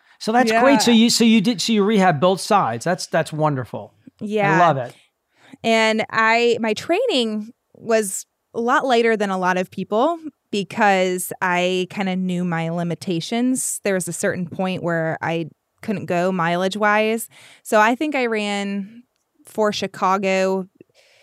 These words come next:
Speaker 2: sixty-five was my highest. So it's a lot lower than most people. And my training, you're, you should talk about my training, Zach, 'cause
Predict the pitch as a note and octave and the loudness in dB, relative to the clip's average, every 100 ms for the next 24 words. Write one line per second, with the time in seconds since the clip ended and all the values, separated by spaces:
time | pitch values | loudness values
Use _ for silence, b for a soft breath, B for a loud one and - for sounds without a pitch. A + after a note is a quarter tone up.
0 | b b _ _ _ - B3 - A#3+ - | b b _ _ _ -4 -4 -2 -6 -4
1 | G3 F3 F#3+ B3+ C4 B3+ B3 A#3 A3+ G#3 | 0 2 2 0 0 0 0 -2 0 -2
2 | G#3+ C4 D4+ - - - _ _ _ _ | -2 -4 -6 -10 -18 -20 _ _ _ _
3 | _ b b b b b b b - - | _ b b b b b b b -16 -2
4 | A#3 A#3 A#3 A#3 - B3+ - B3 B3+ C#4+ | 4 6 6 4 2 0 -2 -6 -2 2
5 | F4+ D#4 C#4 B3+ B3 A3+ A#3+ A3+ A#3 A3+ | 2 4 6 4 4 4 2 0 -4 -4
6 | G3 F#3+ G#3 b b _ A3+ A3+ A3+ A3+ | -2 0 -2 b b _ 2 4 6 4
7 | A3+ - A3+ A#3+ A#3 - D#4+ F#4 F#4 F#4 | 0 -2 0 0 -2 -4 -6 -6 -8 -10
8 | F4+ _ _ _ _ _ _ - G#3+ - | -14 _ _ _ _ _ _ -12 -8 -6
9 | - F3+ A3+ F4 A#3 G3 F#3+ F3+ F3+ F3+ | -4 -4 -4 -4 -4 -4 -4 -8 -10 -10
10 | F#3+ F3+ F#3 F#3 G3+ B3 - A#3 G#3 - | -10 -8 -6 -4 -4 -6 -8 -8 -8 -12